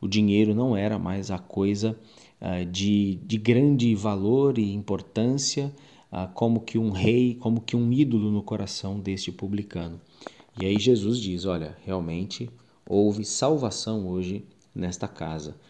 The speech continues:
porque este homem também é filho de Abraão." E a conclusão de Jesus é, "Porque o Filho do Homem veio buscar e salvar o que se havia perdido." De alguma maneira,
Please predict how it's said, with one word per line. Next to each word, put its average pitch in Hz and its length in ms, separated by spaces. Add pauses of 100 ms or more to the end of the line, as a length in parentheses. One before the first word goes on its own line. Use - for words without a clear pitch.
(180)
porque - 260
este 90 440
homem 87 260
também 92 380
é 92 40
filho 85 300
de 80 100
Abraão." 78 340 (640)
E 139 140
a 147 60
conclusão 147 440
de 123 120
Jesus 123 440
é, 127 200 (540)
"Porque 135 280
o 117 80
Filho 190 400
do 110 160
Homem 113 320
veio 101 220
buscar 107 640
e 107 40
salvar 98 720 (280)
o - 60
que - 180
se - 180
havia 104 420 (440)
perdido." 82 540 (360)
De 113 80
alguma 156 240
maneira, 131 600